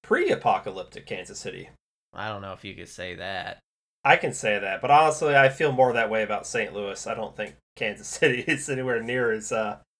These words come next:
Speaker 1: high on the danger list as, uh, old Saint Louis. Uh, I'm sure certain parts of it, but that's every big city. So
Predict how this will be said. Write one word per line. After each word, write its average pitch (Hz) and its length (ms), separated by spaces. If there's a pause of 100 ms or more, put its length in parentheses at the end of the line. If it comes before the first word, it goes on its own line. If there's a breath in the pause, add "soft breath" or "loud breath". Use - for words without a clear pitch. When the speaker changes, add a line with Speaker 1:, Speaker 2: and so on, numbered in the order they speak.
(120)
Speaker 1:
high 123 240
on 110 180
the 101 280 (160)
danger 113 400
list 107 260
as, 101 200
uh, 101 320 (460)
old 110 480 (320)
Saint 110 380
Louis. 104 600 (460)
Uh, 107 280
I'm 180 120
sure 170 220
certain 107 300
parts 120 280
of 95 80
it, 98 80
but 110 80
that's 135 180
every 110 200
big 98 200
city. 95 300 (460)
So 156 420